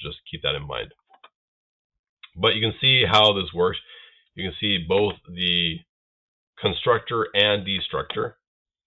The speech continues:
So these are two different constructors. And this is the destructor right here. And you can have them, the class definition or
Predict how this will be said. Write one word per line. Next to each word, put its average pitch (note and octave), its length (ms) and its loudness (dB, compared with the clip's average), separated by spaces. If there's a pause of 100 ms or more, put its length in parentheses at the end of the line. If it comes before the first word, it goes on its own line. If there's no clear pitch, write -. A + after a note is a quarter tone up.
(600)
So F2 100 -4
these F#2+ 300 -4
are F#2 140 -4 (100)
two A2 80 -6
different G2 340 -6
constructors. F2 640 -8 (1300)
And F2+ 200 -4
this F#2 180 -4
is F2+ 220 -10
the F2 320 -2
destructor G2 500 -4
right D#2+ 160 0 (140)
here. C3 300 -4 (1200)
And F2+ 680 2
you E2+ 140 -14
can E2 180 -2
have E2+ 280 -2
them, D#2+ 240 -6 (680)
the E2+ 60 -12
class E2+ 380 0
definition F2 580 -2
or D2+ 460 -4